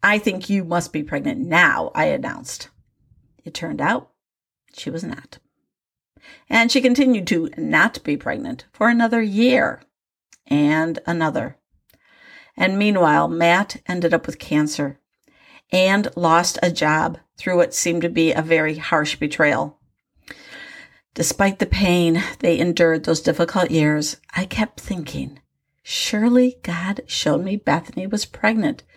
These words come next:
for a reason." And I was proud of Bethany for allowing the pain to draw her deeper to Lord. And though I wondered why the odd vision had tarried, I still thought it was meant to reassure her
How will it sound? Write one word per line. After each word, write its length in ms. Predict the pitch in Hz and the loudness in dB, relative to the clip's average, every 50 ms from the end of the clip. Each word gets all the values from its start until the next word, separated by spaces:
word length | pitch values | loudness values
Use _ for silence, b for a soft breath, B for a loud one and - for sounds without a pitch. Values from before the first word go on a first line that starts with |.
| _ _ - | _ _ -10
for 120 | - - | -4 0
a 120 | - 214 | 0 0
reason." 720 | 220 233 240 254 262 262 285 285 - - - - 87 - - _ _ _ _ _ _ _ b b b b b b b b b b b b | 0 2 2 4 4 4 4 2 2 0 -2 -4 -6 -10 -14 _ _ _ _ _ _ _ b b b b b b b b b b b b
And 160 | b 214 220 | b 2 2
I 60 | 214 | 4
was 180 | 214 220 220 - | 2 2 0 -2
proud 340 | - - - 233 - 202 190 | -4 -4 0 2 2 2 2
of 40 | 185 | 2
Bethany 340 | 180 170 170 - 165 165 | 2 2 0 -2 -6 -8
for 120 | 151 - 175 | -4 -2 -2
allowing 380 | 175 175 175 180 185 185 180 | 2 2 2 2 0 -2 -4
the 80 | 170 165 | -4 -6
pain 380 | - - - 196 185 175 165 170 | -6 -6 -4 -4 -2 -2 -2 -4
to 120 | - 175 | -4 -4
draw 240 | - - 170 165 170 | 0 2 2 2 2
her 100 | 190 170 | 2 -2
deeper 440 | 160 - 160 165 165 - - 170 165 | -4 -4 -4 -6 -4 -2 -2 -2 -2
to 180 | 165 - 170 165 | 0 0 0 0
Lord. 480 | 156 156 156 151 151 151 143 - - _ _ _ _ _ _ _ b b b b b b b b b b | 0 0 0 0 0 0 -2 -4 -8 _ _ _ _ _ _ _ b b b b b b b b b b
And 120 | - 175 180 | -10 -8 -6
though 120 | 202 220 | -4 0
I 120 | 247 262 277 | 0 0 2
wondered 420 | 247 240 220 220 214 185 160 160 | 2 2 2 2 4 2 2 2
why 300 | 156 156 156 160 175 185 | 2 2 4 4 4 4
the 220 | - - - - 170 | 2 0 0 0 0
odd 420 | 170 170 175 180 185 208 220 214 | 0 2 2 2 2 2 0 -2
vision 400 | - - 185 180 - 175 175 175 | -4 -6 -6 -4 -4 -4 -4 -4
had 160 | 175 175 170 | -4 -6 -6
tarried, 600 | - - - 202 196 180 165 151 151 147 - - b b b b b b b b b b b b | -8 -10 -8 -4 -2 -2 0 0 -2 -4 -4 -8 b b b b b b b b b b b b
I 140 | 226 220 214 | -2 0 0
still 480 | - - - - - 339 392 453 494 480 - | -2 -6 -10 -10 -8 -4 -2 -2 -2 -2 0
thought 200 | - 403 381 370 | 2 2 2 2
it 80 | 370 - | 2 2
was 140 | 285 277 277 | 2 2 4
meant 260 | 262 262 240 220 - | 4 4 2 0 -2
to 140 | - 226 220 | -4 -4 -2
reassure 680 | 220 254 285 339 359 359 - - - - 349 349 320 | 0 0 0 0 -2 -4 -8 -8 -6 -4 -4 -4 -4
her 280 | - - 117 104 - | -2 -2 -2 -2 -2